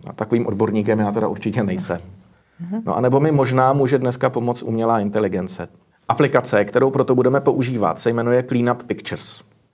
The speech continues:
Speaker 1: Po spuštění aplikace si vyberu fotografii, kterou chci upravovat. A ta aplikace je vlastně velmi jednoduchá, protože mám pouze dva nástroje. A to je lupa pro přiblížení fotografie, abych ji viděl o něco lépe.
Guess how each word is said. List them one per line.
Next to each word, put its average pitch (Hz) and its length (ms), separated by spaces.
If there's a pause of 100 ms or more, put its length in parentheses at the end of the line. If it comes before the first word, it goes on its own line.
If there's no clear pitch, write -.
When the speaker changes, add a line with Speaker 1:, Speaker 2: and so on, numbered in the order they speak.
(140)
Speaker 1:
Po 131 80
spuštění 131 460
aplikace 104 520
si - 160
vyberu 139 280
fotografii, 127 680
kterou 123 260
chci 120 200
upravovat. 95 600 (1160)
A 98 440 (460)
ta 139 80
aplikace 143 480
je 147 40
vlastně 147 260
velmi 135 260
jednoduchá, 107 540
protože 131 320
mám 135 180
pouze 127 220
dva 123 160
nástroje. 107 560
A 120 120
to 180 140
je 185 60
lupa 135 380
pro 104 200
přiblížení 123 600
fotografie, 117 720
abych 107 300
ji 107 80
viděl 95 320
o 110 80
něco 104 280
lépe. 127 520